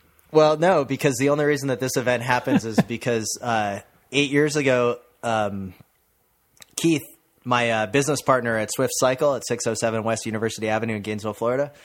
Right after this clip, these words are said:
Speaker 2: Rest in
Speaker 1: and I
Speaker 2: peace.
Speaker 1: decided to, um, put on a little ride, right? We were like, "Hey, you don't need to pay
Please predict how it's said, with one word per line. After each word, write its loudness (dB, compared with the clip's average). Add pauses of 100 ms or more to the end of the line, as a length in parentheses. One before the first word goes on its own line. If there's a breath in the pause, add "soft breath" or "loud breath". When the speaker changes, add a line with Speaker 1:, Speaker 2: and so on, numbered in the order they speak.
Speaker 2:
Rest -2
in 2
Speaker 1:
and 4
I 4
Speaker 2:
peace. 0
Speaker 1:
decided 0
to, 2
um, -2 (1080)
put 4
on 2
a -2
little 2
ride, 2
right? 2
We 2
were 2
like, 0
"Hey, 0
you -4
don't 2
need -2
to 0
pay -2